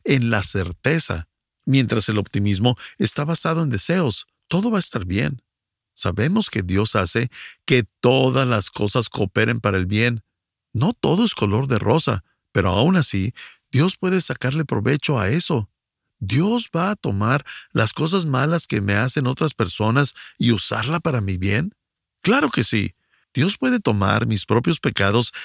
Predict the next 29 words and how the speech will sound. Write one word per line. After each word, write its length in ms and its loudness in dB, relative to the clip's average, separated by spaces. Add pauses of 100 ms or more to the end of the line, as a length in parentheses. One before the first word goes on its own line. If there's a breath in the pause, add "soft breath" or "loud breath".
y 120 2
sacar 480 0 (120)
algo 360 0
bueno 340 2
de 240 0
eso? 320 -2 (220)
Sí. 500 2 (500)
¿Puede 300 2
Dios 380 2
tomar 340 -2
mis 180 -2
debilidades, 920 0
mi 140 0
voluntad 500 0
quebrantada, 800 0
mi 160 -2
mente 320 0
frágil, 580 0 (280 loud breath)
mi 120 0
corazón 580 0
herido, 500 2
mis 220 0
emociones 560 0
inestables 720 0 (280 loud breath)
y 120 0
mi 100 2
forma 500 0
de 100 0
pensar 540 0